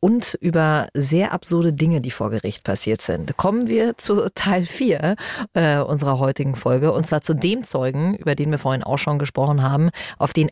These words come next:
alle mit Spannung gewartet haben, den Kronzeugen, der Sohn von Ulrich, wir nennen ihn hier bei uns Kevin. Der sollte ja eigentlich schon längst ausgesagt haben,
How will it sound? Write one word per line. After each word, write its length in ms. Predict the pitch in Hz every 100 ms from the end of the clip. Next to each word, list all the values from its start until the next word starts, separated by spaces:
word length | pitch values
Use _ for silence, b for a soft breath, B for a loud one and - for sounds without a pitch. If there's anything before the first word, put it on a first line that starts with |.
| -
alle 180 | 185
mit 140 | 214 185
Spannung 400 | - 160 202 208
gewartet 420 | 156 135 156 165
haben, 300 | 135 143 160 B B B -
den 220 | 151 160 -
Kronzeugen, 840 | - 160 180 175 - 117 - 104 -
der 140 | 123 123
Sohn 420 | 120 160 214 226 -
von 240 | - 147 -
Ulrich, 560 | 160 185 202 208 -
wir 140 | 143 139
nennen 180 | 135 147
ihn 160 | 127
hier 140 | 127 135
bei 100 | -
uns 300 | 123 131 - B B B
Kevin. 380 | - 127 110 - B B B B -
Der 260 | 147 139 -
sollte 300 | 143 165 208
ja 120 | 170
eigentlich 400 | - 156 190 190
schon 260 | - 160 156 -
längst 280 | 156 175
ausgesagt 560 | - 175 - 151 135 -
haben, 320 | 127 180 247